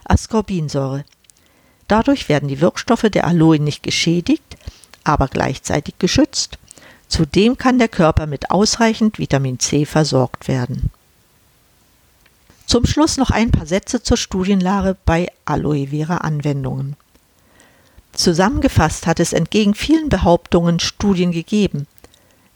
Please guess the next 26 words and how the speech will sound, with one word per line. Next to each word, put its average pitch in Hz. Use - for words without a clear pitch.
Sie 170
betreffen 226
folgende 220
medizinische 160
Indikationen. 156
Zum -
ersten 202
strahlengeschädigte 175
Haut. 170
Eine 160
Vergleichsstudie 226
zeigte, 202
dass -
die 160
Behandlung 254
der 196
Haut 185
mit 165
Aloe 151
Vera 233
im 165
Vergleich 175
mit 175
einer 143
hydrophilen 220
Studie 190